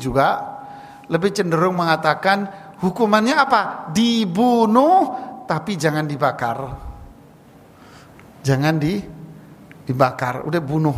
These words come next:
deh, tapi jangan dibakar. Bagaimana caranya? Ya, terserah. Yang penting bunuh deh.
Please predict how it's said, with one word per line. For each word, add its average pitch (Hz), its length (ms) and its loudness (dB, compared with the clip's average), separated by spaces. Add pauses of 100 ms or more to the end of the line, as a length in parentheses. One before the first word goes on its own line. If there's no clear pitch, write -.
deh, 104 120 -8 (140)
tapi 143 300 -2
jangan 151 320 2
dibakar. 139 880 -4
Bagaimana 165 400 0
caranya? 160 640 0 (880)
Ya, 131 480 0 (960)
terserah. 127 640 -2 (480)
Yang 160 140 2 (120)
penting 175 240 -2
bunuh 147 380 -2
deh. 113 240 -16